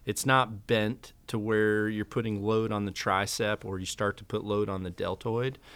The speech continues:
um, you know, as the shoulder comes back, but it, it's soft. It allows, you know, you have a slight cushion there. You can absorb the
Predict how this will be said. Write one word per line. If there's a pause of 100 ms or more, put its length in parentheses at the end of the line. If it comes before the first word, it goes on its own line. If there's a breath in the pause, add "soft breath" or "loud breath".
(300 loud breath)
um,
you
know,
as
the
shoulder
comes
back,
but
it, (120)
it's
soft.
It
allows,
you
know,
you
have
a (160)
slight
cushion
there.
You
can
absorb (500 loud breath)
the